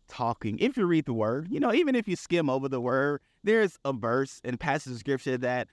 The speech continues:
"My sheep hear my voice," words of Jesus,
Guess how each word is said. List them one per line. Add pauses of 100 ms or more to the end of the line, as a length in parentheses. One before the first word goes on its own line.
(160)
"My
sheep
hear
my
voice," (160)
words
of
Jesus,